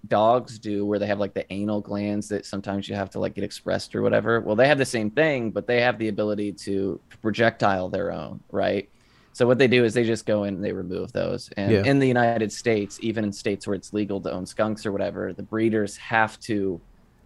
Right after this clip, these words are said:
Speaker 1: by law, have that done within, like, the first couple of weeks of
Speaker 2: Mm-hmm.
Speaker 1: them being born, 'cause it's very easy at that time. It's very not invasive. Uh, so it's not like declawing a cat or whatever. It,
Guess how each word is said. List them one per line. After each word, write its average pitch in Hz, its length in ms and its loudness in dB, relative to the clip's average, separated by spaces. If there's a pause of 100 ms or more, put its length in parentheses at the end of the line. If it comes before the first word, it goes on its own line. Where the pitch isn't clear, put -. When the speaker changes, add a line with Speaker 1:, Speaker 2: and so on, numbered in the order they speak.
(100)
Speaker 1:
by 101 180 4
law, 98 420 2
have 101 280 -4
that 95 240 -2
done 98 400 -4 (100)
within, 104 300 -4
like, 95 120 -6
the 92 80 -6
first - 300 -8
couple 95 280 -2
of 92 80 -2
weeks - 500 -2 (160)
of 120 120 0
Speaker 2:
Mm-hmm. 104 160 4
Speaker 1:
them 104 120 2
being 98 220 0
born, 110 340 2
'cause 104 120 -8
it's 95 140 -8
very 117 280 4
easy 113 380 2
at 107 100 0
that 110 180 4
time. 107 380 -4
It's 95 140 -8
very 104 240 0 (380)
not 104 340 0
invasive. 104 720 0 (520)
Uh, 110 100 -6
so 117 120 0
it's 110 140 2
not 127 180 6
like 110 180 6
declawing 107 500 2
a 90 40 -6
cat 92 340 -2
or 95 200 -4
whatever. 92 360 -4
It, - 140 -6